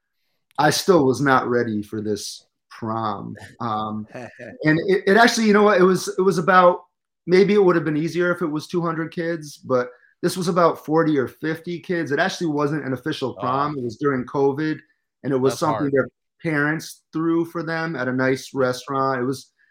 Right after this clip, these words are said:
Speaker 1: it was treated like a prom, but it was, ended up being forty kids. Um, I struggled a lot, and they kept coming up, and, uh, they
Speaker 3: Yeah.
Speaker 1: wanted all those Flo Rida records. Um,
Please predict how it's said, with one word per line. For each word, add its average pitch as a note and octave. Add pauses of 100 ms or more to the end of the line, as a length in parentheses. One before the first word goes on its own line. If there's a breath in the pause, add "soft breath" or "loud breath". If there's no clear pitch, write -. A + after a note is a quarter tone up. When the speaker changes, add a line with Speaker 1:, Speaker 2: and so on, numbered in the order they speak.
(140)
Speaker 1:
it D#3+
was E3
treated F#3+
like C#3
a B2+
prom, A#2+
but B2+
it C#3+
was, D3+
ended E3+
up C#3+
being C#3
forty C3
kids. A#2+
Um, G#2 (680)
I D3
struggled B2 (340)
a A#2
lot, A#2 (240)
and A#2+ (400)
they F3+
kept G#3
coming F#3
up, G3+
and, C#3
uh, B2 (360)
they D#3
Speaker 3:
Yeah. D#3+
Speaker 1:
wanted E3+
all D3
those C#3
Flo C#3+
Rida B2+
records. A2+
Um, A2+